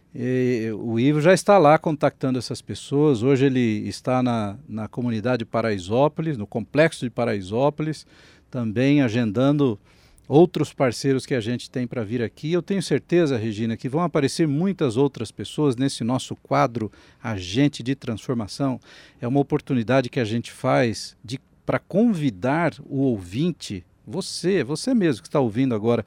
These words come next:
é o nosso convite pra você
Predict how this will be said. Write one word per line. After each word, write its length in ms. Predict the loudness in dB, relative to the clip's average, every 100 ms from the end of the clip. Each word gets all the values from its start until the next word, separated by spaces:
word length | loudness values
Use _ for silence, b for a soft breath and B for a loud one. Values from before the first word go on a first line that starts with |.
| b b b b -4
é 80 |
o 40 | 0
nosso 300 | 2 0 -6
convite 840 | -2 0 0 -2 -2 -2 -2 -6
pra 160 | -6 -4
você 340 | -4 -4